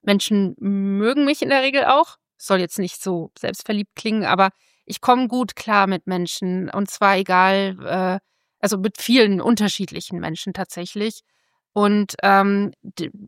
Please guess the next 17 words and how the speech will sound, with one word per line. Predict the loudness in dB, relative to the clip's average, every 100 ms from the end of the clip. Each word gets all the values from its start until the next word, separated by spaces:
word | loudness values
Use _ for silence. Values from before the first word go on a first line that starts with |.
| _ _
eine | -2 0 0
Figur | -2 0 4 2
zu | 2 -6
sein, | 2 4 4 2 0
der | 0
man | -2
vertrauen | -4 -6 0 2 4 2 -4
kann. | -8 -8 -8 -10
Und, | -6 -6 -6 -4
ähm, | -4 -2 -6 -10 _ _ _ _ _ _
das | 0 0
ist | 0
meine | 2 2
Stärke. | 0 2 2 2 -2 -2
Und | -4
ich | -4 -2
glaube, | 2 4 4 0 -2 -2 -2